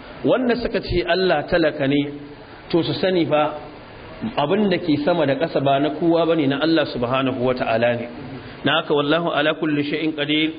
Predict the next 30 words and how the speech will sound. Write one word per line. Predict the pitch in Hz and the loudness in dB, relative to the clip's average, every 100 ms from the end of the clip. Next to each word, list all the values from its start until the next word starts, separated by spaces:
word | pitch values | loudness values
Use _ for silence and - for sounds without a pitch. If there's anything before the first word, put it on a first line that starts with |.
| - - - - | -12 -18 -20 -4
kuma | 160 165 | -2 0
Allah | 175 180 160 | 2 2 2
madaukakin | 165 156 143 156 165 | 0 -2 -2 -2 -2
sarki | 170 165 165 | -4 -4 -2
yana | 202 180 | 0 0
da | 147 143 | -2 -2
iko | - - 143 | -4 -2 -2
akan | 139 180 156 - | -2 0 -2 -2
kowane | - 196 190 156 156 | 0 4 4 2 0
irin | 156 147 | 0 0
ainihin | 147 147 156 | 2 2 2
wato | 147 131 127 | 0 0 -2
abu. | 110 104 104 - - - - - | -4 -4 -8 -12 -14 -16 -8 0
Na | 156 | 2
haka | 185 175 | 2 -2
suka | 175 175 | -2 -2
ce | 180 | 2
"Wallahu | 160 156 170 180 | 2 4 2 2
ala | 143 165 165 | 0 0 2
kulli | 165 147 | 2 2
shay'in | 147 160 147 | 2 0 0
qadir", | 135 123 139 135 - - - - - 139 131 | 0 0 0 -2 -6 -12 -16 -18 -14 -8 -2
da | 151 | 0
mutumin | 165 160 226 240 190 160 | 0 0 0 2 0 0
da | 160 | 0
zai | 180 170 | 0 0
zo | 170 | 2
ya | 165 147 | 0 0
aikata | 160 175 165 147 127 | -2 -2 -4 -6 -6
abu, | 127 127 | -6 -6